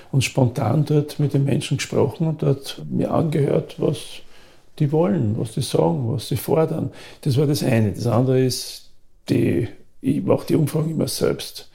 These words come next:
Aber ich komme darauf, dass Umfragen oft eh übereinstimmen mit dem, was du dann in einem Betrieb oder in einem Gasthaus oder eben auf den Plätzen heraushörst. Und ich, das musst du berücksichtigen. Ja? Ich mein,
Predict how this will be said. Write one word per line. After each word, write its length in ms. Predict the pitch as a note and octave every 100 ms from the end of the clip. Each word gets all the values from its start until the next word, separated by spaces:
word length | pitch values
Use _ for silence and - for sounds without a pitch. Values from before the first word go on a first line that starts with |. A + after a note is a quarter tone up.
| - - - -
Aber 360 | C#3+ C3+ A#2+
ich 100 | -
komme 240 | - C3+ C3
darauf, 300 | B2 A2 -
dass 180 | D3+
Umfragen 680 | D#3 D#3+ C#3+ C3 B2 B2+ B2+
oft 380 | - A#2+ A#2 -
eh 260 | - A2 G#2+
übereinstimmen 600 | A2+ G#2 G2+ A2+ - C#3
mit 120 | C3+
dem, 200 | - -
was 180 | B2 A#2+
du 100 | -
dann 380 | - - D3+ - - - -
in 160 | - -
einem 140 | C3
Betrieb 480 | B2+ C#3+ C3 B2+ C#3
oder 220 | D#3 C3+
in 100 | A#2+
einem 160 | B2+ C3+
Gasthaus 540 | B2 B2 - B2 A#2
oder 160 | A#2 -
eben 180 | C#3+ B2+
auf 140 | A2+
den 180 | - B2
Plätzen 560 | - A2+ - D3+ D3 C3+ - -
heraushörst. 960 | C3 B2+ - C#3 - B2+ E3 - - - - - - - -
Und 300 | D#3+ D3+ -
ich, 260 | - - D3
das 200 | C#3 D#3
musst 180 | D#3 E3+
du 40 |
berücksichtigen. 960 | D3+ C3+ F3+ - - A#2+ - - - -
Ja? 220 | - F3+ - -
Ich 160 | - -
mein, 280 | C#3+ C#3+